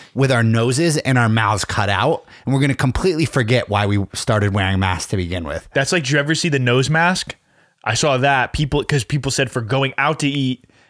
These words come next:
Speaker 2: you wanna be able to expose your mouth to eat, but it'd be better if you didn't just ex-, also expose your nose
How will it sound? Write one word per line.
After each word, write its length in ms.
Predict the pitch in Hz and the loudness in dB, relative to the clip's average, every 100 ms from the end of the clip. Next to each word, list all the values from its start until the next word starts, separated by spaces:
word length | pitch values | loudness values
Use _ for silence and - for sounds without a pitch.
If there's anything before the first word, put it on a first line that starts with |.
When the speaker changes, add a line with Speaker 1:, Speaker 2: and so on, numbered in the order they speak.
| - | -8
Speaker 2:
you 100 | 123 | -2
wanna 180 | 135 135 | 0 0
be 160 | 120 | 0
able 140 | 135 127 | 0 0
to 80 | 120 | -4
expose 420 | - - 143 123 | -4 0 0 0
your 120 | 120 | -2
mouth 360 | 123 143 131 - | 0 0 -2 -6
to 140 | - | -8
eat, 300 | 170 160 139 _ _ _ _ _ _ - 113 | -2 -2 -4 _ _ _ _ _ _ -18 -4
but 180 | 131 127 | 0 0
it'd 180 | 123 117 | 0 -2
be 80 | |
better 380 | 123 104 147 151 | -4 0 0 2
if 180 | 139 120 | 0 -2
you 60 | 123 | -2
didn't 200 | 139 131 | 0 0
just 220 | 131 - | -2 -2
ex-, 180 | - - - | -6 -8 -4
also 360 | 131 131 - 127 | -2 -2 -2 -4
expose 360 | - 135 127 | -2 -2 0
your 80 | 113 | -2
nose 400 | 117 147 127 110 | 0 0 2 2